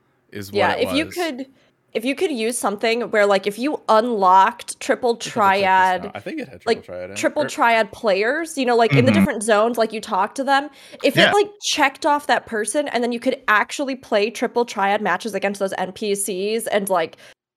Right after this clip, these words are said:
Speaker 2: earn whatever card or whatever from your mobile device, that would be so
Speaker 3: Mm-hmm.
Speaker 1: Yeah,
Speaker 2: fun.
Speaker 1: yeah, no, yeah, yeah. Final Fantasy Portal app does have Triple Triad in it, yeah.
Speaker 3: Yeah.
Speaker 2: Mm.
Speaker 1: Yeah, man.
Speaker 3: It's
Speaker 1: It was, that was an era of amazing interviews and promises.
Speaker 3: Yep.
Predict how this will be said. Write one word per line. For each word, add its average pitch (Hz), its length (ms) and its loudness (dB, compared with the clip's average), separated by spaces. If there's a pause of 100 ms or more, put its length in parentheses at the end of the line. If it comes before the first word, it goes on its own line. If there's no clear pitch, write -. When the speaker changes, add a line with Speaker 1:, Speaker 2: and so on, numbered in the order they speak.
Speaker 2:
earn 240 300 6
whatever 233 380 6
card 220 440 4
or 233 80 2
whatever 208 380 2
from 202 300 -2
your 190 80 -4
mobile 185 320 -4
device, 440 340 0
that 440 140 0
would 440 100 0
be 415 160 2
so 453 100 0
Speaker 3:
Mm-hmm. 453 200 6
Speaker 1:
Yeah, 480 120 8
Speaker 2:
fun. 494 140 0
Speaker 1:
yeah, 208 140 6
no, 214 120 4
yeah, 190 300 4
yeah. 160 160 2
Final 185 260 -4
Fantasy 165 220 -8
Portal 143 220 -2
app 113 80 -6
does 113 120 -8
have 110 120 -8
Triple 104 180 -14
Triad 87 280 -12
in 73 60 -18
it, - 140 -20
yeah. 90 160 -18 (680)
Speaker 3:
Yeah. 117 160 4 (280)
Speaker 2:
Mm. 185 280 -18
Speaker 1:
Yeah, 110 180 -8
man. 131 140 -10
Speaker 3:
It's 156 200 0
Speaker 1:
It 226 80 -4
was, 208 220 -14 (180)
that 233 100 -6
was 180 100 -4
an 151 180 -4
era 160 300 0
of 135 240 -4
amazing 123 580 -6
interviews 113 640 -6
and 101 160 -8
promises. 98 680 -6 (120)
Speaker 3:
Yep. 123 240 4